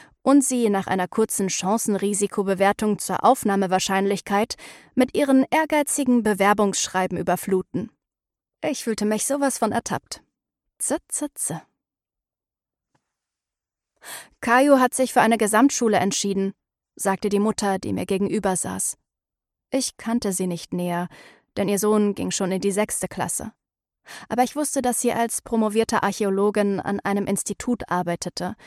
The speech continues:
genau wie Kaios Vater. „Wie seid ihr zu der Entscheidung gekommen?“, fragte ich und meinte eigentlich,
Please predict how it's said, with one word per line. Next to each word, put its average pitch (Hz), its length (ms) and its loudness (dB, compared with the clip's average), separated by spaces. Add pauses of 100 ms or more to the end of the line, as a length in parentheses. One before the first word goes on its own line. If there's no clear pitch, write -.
(400)
genau 220 420 4
wie 233 100 0
Kaios 233 420 -2
Vater. - 460 -10 (1160)
„Wie 214 120 -2
seid 202 240 2
ihr 208 140 -2
zu - 120 -4
der 202 120 2
Entscheidung 202 380 0
gekommen?“, 196 440 -2 (500)
fragte - 420 -6
ich - 280 -6
und 233 360 -4
meinte 196 320 -2
eigentlich, 196 540 -2